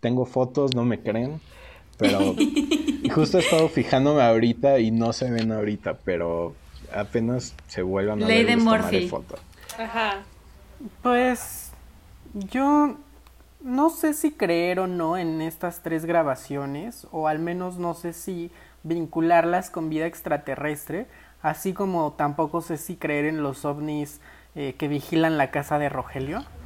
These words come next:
Speaker 4: <laughs> Lo que sí creo definitivamente es que el universo es tan vasto que no me quedaría duda de que hubiera algún otro tipo de vida.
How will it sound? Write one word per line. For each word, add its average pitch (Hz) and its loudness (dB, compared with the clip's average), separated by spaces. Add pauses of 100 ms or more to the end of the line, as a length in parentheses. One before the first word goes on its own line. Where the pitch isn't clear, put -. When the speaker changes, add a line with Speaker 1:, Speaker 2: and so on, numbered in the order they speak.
(300)
Speaker 4:
<laughs> 269 2
Lo 190 4
que 220 0
sí 294 0
creo 196 4
definitivamente 165 -2
es 165 -2
que 170 -6
el 156 0
universo 165 -2
es 196 -6
tan 139 -4
vasto 160 2 (560)
que 170 -2
no 175 2
me 202 -2
quedaría 151 4
duda 151 0
de 151 -8
que - -10
hubiera 139 0 (100)
algún 160 0
otro 170 -6
tipo 156 -4
de 156 -2
vida. 160 -6